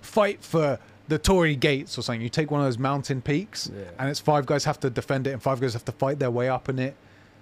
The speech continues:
Speaker 2: They sound good. And the thing is that these could be ideas that they're having. And I, I
Speaker 1: Sucker
Speaker 2: do
Speaker 1: Punch, bring me and Ed on board.
Speaker 2: <laughs>
Speaker 1: The paycheck, it's reasonable.
Speaker 2: Yeah.
Speaker 1: Uh, it's reasonable.
Speaker 2: A donut a day. <laughs>
Speaker 1: Right.
Speaker 2: Um,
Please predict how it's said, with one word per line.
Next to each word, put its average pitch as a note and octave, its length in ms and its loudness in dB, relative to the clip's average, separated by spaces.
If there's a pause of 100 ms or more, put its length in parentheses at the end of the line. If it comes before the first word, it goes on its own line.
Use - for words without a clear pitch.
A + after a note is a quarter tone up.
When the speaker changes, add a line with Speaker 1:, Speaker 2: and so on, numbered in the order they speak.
(580)
Speaker 2:
They D3+ 80 2
sound G3+ 360 4
good. A3+ 240 4 (280)
And G#3+ 100 6
the G3+ 80 4
thing C#4+ 160 6
is A3 180 2
that F3+ 180 2
these G3 180 2
could A3+ 280 0
be A3 160 4
ideas F3+ 460 4
that E3 120 2
they're D3+ 140 4
having. C#3 480 2 (1300)
And G3 140 6
I, G3+ 120 6
I - 40 4
Speaker 1:
Sucker G#3+ 240 8
Speaker 2:
do A3 80 8
Speaker 1:
Punch, A#3+ 220 10
bring G#3 240 6
me G#3+ 200 8 (120)
and G3+ 180 4
Ed G3+ 220 6
on F3+ 160 4
board. E3+ 280 10
Speaker 2:
<laughs> - 200 4
Speaker 1:
The A3 400 6
paycheck, G3 400 8
it's E3 200 2
reasonable. E3 840 6 (340)
Speaker 2:
Yeah. C3+ 440 2
Speaker 1:
Uh, F3+ 40 6
it's F3 140 2
reasonable. F#3+ 480 8
Speaker 2:
A - 20 6
donut F#3 220 6
a - 20 2
day. E3+ 1000 0
<laughs> C#3+ 40 4
Speaker 1:
Right. C#3+ 260 6 (300)
Speaker 2:
Um, G#3 360 6